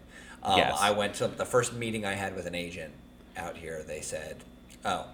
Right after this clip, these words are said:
Speaker 1: you need new headshots." Like this, I
Speaker 2: Perfect.
Speaker 1: look at this, and I don't see, like, it, 'cause those are great portraits, great photos. Um,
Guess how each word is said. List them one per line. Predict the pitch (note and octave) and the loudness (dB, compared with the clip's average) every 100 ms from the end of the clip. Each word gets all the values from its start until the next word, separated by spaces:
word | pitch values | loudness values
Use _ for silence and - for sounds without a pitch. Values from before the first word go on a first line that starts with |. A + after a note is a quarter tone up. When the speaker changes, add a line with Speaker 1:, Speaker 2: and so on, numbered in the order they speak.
| - - | -16 -14
Speaker 1:
you | F2 | -8
need | F2 E2+ | -8 -8
new | D#2+ | -8
headshots." | D#2 - G#1+ - - - - - - - - - | -8 -8 -10 -10 -14 -14 -18 -20 -18 -20 -18 -4
Like | - - | -2 0
this, | F#2 - | -2 6
I | - | 12
Speaker 2:
Perfect. | B3+ - | 12 12
Speaker 1:
look | A2 | 4
at | G#2 | 6
this, | F#2 | 2
and | F2+ | 2
I | F2+ | 2
don't | F#2+ A2 - | 4 4 2
see, | - - B2 A2+ | 0 0 0 0
like, | A#2 C3+ | 2 4
it, | D3 - | 2 0
'cause | D#3+ | 2
those | F3+ F3 | 4 4
are | |
great | - C3+ - - - - - - - - | 6 6 6 -4 -14 -18 -20 -20 -18 6
portraits, | D#3+ C#3+ C3+ C3 | 8 8 6 4
great | - G#2+ G2+ | 4 2 4
photos. | - B2+ A#2 G#2+ G#2 - - - - - - | 8 8 10 8 6 0 -12 -16 -16 -10 4
Um, | G#2+ G2 F2 E2 E2 D#2 | 6 6 6 2 -4 -12